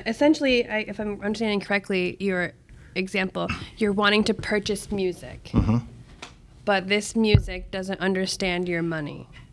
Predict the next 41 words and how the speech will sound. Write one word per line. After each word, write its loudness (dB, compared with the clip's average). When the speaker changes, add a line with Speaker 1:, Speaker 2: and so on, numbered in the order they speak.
Speaker 2:
Right. 2
Speaker 1:
But 6
Speaker 2:
And 10
Speaker 1:
it's, 10
Speaker 2:
even 10
if 4
it 8
Speaker 1:
but 10
it's 8
Speaker 2:
did 2
Speaker 1:
still 8
money, 4
and 0
Speaker 2:
But 8
even 8
if 6
it 4
did 10
understand 6
your 6
money, 6
what 8
happens 6
when 6
the 6
money 8
supply 4
doubles? 0
You 6
don't 8
have 8
any 6
control 6
of 6
that 2
'cause 2
it's 2
not 8
on 6
your 6
chain. 2